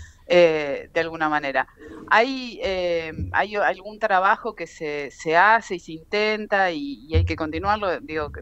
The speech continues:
eh, lo que decía recién, que tiene que ver con la formación en, en derechos humanos, eh, pero a mí me parece que, que hay que hacer un trabajo más, eh, político, digo, o debieran tener un trabajo más político quienes gobiernan, quienes dirigen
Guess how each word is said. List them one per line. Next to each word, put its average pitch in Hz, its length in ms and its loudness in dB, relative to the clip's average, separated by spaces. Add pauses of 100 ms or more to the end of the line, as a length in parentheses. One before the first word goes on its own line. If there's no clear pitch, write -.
(160)
eh, - 160 -20 (100)
lo 139 120 -14
que 135 100 -10
decía 139 300 -4
recién, 240 340 2
que 190 80 -4
tiene 143 200 0
que 139 80 4
ver 143 140 6
con 147 140 0
la 139 100 2
formación 139 680 -4
en, - 300 -12
en 143 160 -12
derechos 147 460 -4
humanos, 190 640 4 (480)
eh, 156 800 6
pero 175 180 2
a 170 60 8
mí 226 140 -6
me 254 120 -2
parece 220 360 -2
que, 165 260 -4
que 170 100 -4
hay 185 140 -2
que 196 120 -6 (200)
hacer 175 240 -6
un 180 60 -8
trabajo 160 440 2
más, 160 640 0
eh, 131 560 -12 (340)
político, 156 640 2
digo, 151 360 4 (1400)
o 143 160 -2
debieran 156 420 4
tener 151 240 -2
un 143 60 -6
trabajo 147 280 -4
más 151 140 2
político 214 420 -2
quienes 160 460 -2
gobiernan, 147 640 4
quienes 156 440 -4
dirigen 165 600 -2